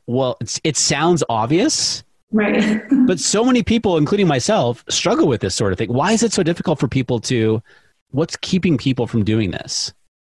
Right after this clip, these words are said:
Speaker 1: Right? This whole
Speaker 2: Yeah.
Speaker 1: system, if you will, of, you know, number one, being clear on your values. Number two, you know, identifying what your priorities are and then scheduling on your calendar based on what the priorities are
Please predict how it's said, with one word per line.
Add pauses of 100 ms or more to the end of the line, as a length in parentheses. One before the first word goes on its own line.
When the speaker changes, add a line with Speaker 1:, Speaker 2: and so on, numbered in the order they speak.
(360)
Speaker 1:
Right?
This
whole
Speaker 2:
Yeah. (680)
Speaker 1:
system,
if
you
will,
of, (420)
you
know,
number
one,
being
clear
on
your
values.
Number
two, (380)
you
know, (200)
identifying
what
your
priorities
are
and
then
scheduling
on
your
calendar (680)
based
on
what
the
priorities
are